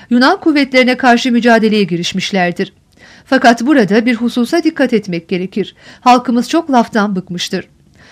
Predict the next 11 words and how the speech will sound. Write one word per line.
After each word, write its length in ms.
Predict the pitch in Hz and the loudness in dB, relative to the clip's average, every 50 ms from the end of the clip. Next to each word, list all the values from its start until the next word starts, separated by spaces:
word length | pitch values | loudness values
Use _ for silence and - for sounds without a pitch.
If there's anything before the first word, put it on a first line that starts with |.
| - 233 - | -12 -4 -4
Açıklama 480 | 277 262 - 311 320 311 320 320 403 | -2 0 -2 -2 2 2 2 2 2
ile 180 | 392 359 359 349 | 0 0 0 0
propaganda 600 | 339 - 320 320 285 320 320 330 320 339 339 330 | 0 0 0 2 2 2 2 2 2 0 2 0
ile 200 | 311 285 302 240 | 0 0 2 0
bir 140 | 285 285 269 | 0 0 0
netice 360 | 277 269 - 269 220 254 254 | -2 0 0 0 0 2 0
alamayız. 560 | 240 214 208 175 170 170 165 180 - - - _ _ - - | 0 0 -2 -4 -4 -6 -8 -8 -12 -16 -20 _ _ -4 -2
Bizim 240 | 233 202 285 339 | -2 -2 -2 -4
halk 320 | 349 285 285 294 294 294 - | -4 0 0 0 0 -2 -4
iş 160 | 262 - - | -6 -4 -4
istiyor. 500 | 208 - - - 190 180 175 165 - - | -6 -6 -8 -8 -6 -6 -4 -6 -6 -10